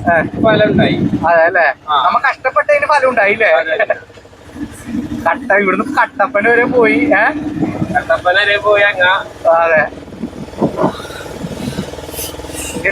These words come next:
Speaker 1: ടയറ് മാറ്റി, അല്ല സോറി, ടയറ് മറിച്ച് നടക്കാനുള്ള പരിപാടിയിൽ ഞങ്ങൾ പോയിക്കൊണ്ടിരിക്കുകയാണ്. ടി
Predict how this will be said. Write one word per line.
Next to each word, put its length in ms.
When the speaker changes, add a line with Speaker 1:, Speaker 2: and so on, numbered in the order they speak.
Speaker 1:
ടയറ് 380
മാറ്റി, 380
അല്ല 120
സോറി, 220
ടയറ് 400
മറിച്ച് 360
നടക്കാനുള്ള 460
പരിപാടിയിൽ 560
ഞങ്ങൾ 240
പോയിക്കൊണ്ടിരിക്കുകയാണ്. 800
ടി 120